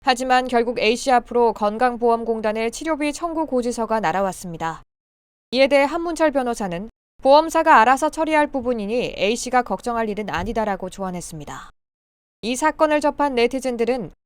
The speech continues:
"내 보험사가 나를 위해 싸우는 게 아니라 나랑 싸운다"며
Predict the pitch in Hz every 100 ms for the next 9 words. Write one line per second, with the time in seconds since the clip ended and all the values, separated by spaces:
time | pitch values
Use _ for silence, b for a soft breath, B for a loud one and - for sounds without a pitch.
0 | - 233 262 247 277 277 277 262 262 254
1 | 175 202 247 240 247 302 294 285 269 247
2 | 214 196 208 214 143 175 254 240 240 220
3 | 202 175 185 240